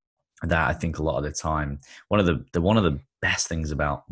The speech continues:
what I get to do with this podcast and speak to people all around the world is that I want to create a, a way or a lens of which people get to see, you know, yourself,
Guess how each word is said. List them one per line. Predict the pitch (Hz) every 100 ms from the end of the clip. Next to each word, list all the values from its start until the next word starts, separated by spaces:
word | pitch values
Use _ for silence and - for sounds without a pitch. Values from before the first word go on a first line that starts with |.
| - -
what | 76 80
I | 78
get | 73 -
to | 67
do | 78 87
with | 78
this | - -
podcast | 92 90 - - -
and | 69
speak | - 85 -
to |
people | - 80 71 73
all | 76
around | 71
the | 69
world | 82 78 - - - - - -
is | 73 78
that | 80 78 - _ _ _
I | 87
want | 90 92 92 -
to | - 92 87 85 85 78 67
create | - - 85 80 80 76 - _ _ -
a, | 78 78 78 76 73 71 71 - _
a | 73 76
way | 76 82 92 76 69 82 87
or | 80 78
a |
lens | 76 85 85 78 71
of | 73
which | 82 - -
people | 82 76
get | 76 -
to | -
see, | - 85 82 76 80 - _ -
you |
know, | 76 71 76 - _
yourself, | 73 - 80 76 73 -